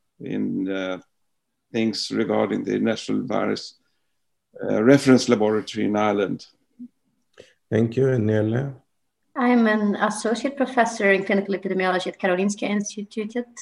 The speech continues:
Speaker 3: and from next week onwards also at the University of Antwerp. I'm a medical doctor. I'm also trained in infection control and hospital hygiene,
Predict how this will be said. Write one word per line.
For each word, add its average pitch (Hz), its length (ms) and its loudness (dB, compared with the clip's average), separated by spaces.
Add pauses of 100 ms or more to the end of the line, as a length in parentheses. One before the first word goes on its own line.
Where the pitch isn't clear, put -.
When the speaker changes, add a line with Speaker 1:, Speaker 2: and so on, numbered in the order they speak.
(140)
Speaker 3:
and 202 320 2
from 202 240 2
next - 480 -2
week 233 280 2
onwards 202 440 2
also 180 600 0
at 180 260 -4
the 180 320 -2
University 185 400 -2
of - 120 -10
Antwerp. 226 460 2 (420)
I'm 220 80 0
a 214 60 4
medical 233 380 4
doctor. 208 600 2
I'm 196 200 2
also 196 240 -2
trained 190 280 -2
in 180 220 -2
infection 196 400 -4
control 185 300 -6
and 170 100 -4
hospital 208 380 0
hygiene, 196 640 0